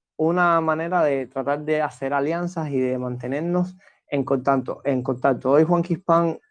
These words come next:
eh, sí, una de las cualidades que tiene es que trata de poder hacer alianza, ayudar.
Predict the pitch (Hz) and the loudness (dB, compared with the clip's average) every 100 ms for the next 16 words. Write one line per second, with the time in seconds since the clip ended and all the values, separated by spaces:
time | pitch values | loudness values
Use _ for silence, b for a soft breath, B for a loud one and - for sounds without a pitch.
0 | _ 139 131 127 127 123 123 123 123 139 | _ 0 2 0 0 -2 -2 -4 -2 0
1 | 151 165 151 - 147 135 139 147 143 139 | 2 4 2 2 2 4 4 4 0 -4
2 | 135 147 156 156 b b b - 139 - | -2 -2 -4 -6 b b b -4 -4 2
3 | 147 135 131 127 127 123 120 117 - _ | 4 6 6 4 4 4 2 0 -8 _
4 | - 127 147 160 170 139 139 151 156 156 | -18 0 2 6 4 4 6 8 8 6
5 | 151 139 - _ _ 139 139 147 160 160 | 4 2 -8 _ _ 2 4 6 6 4
6 | - _ 135 123 151 147 151 160 165 156 | -6 _ -4 -2 0 2 2 0 -2 -4
7 | 151 - 131 135 135 143 156 156 160 | -4 -6 -4 0 4 6 6 4 -4